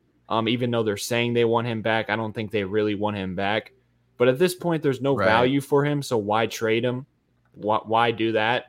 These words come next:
Speaker 1: Morey should have traded him right away. That, that's where I'm mad at Morey with. But right now,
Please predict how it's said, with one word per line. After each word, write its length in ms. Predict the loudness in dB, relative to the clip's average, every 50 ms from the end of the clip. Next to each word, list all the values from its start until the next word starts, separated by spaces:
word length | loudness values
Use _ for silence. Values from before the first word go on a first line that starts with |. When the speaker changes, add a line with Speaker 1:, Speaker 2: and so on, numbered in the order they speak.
| _ _ _ _ -8
Speaker 1:
Morey 340 | 2 6 8 8 8 8 4
should 180 | 2 -4 -6
have 80 | -6 -4
traded 260 | -2 -2 0 0 0
him 160 | -2 -2 -2
right 200 | 0 0 0 0
away. 500 | 0 0 0 0 0 0 0 -2 -4 -10 -12 -8
That, 180 | -8 -8 -4
that's 320 | -2 0 0 0 -2 -4 -4
where 200 | 0 0 0 0
I'm 160 | 0 -4 -4
mad 240 | -2 -2 -2 -2 -2
at 100 | -4 -4
Morey 360 | -4 -2 0 0 0 0 0
with. 340 | -2 -2 -2 -4 -4 -8 _ _ _ _ _ _ _ _ -2
But 60 | 2
right 220 | 4 4 4 4
now, 440 | 2 0 0 0 0 -2 -2 -6 -8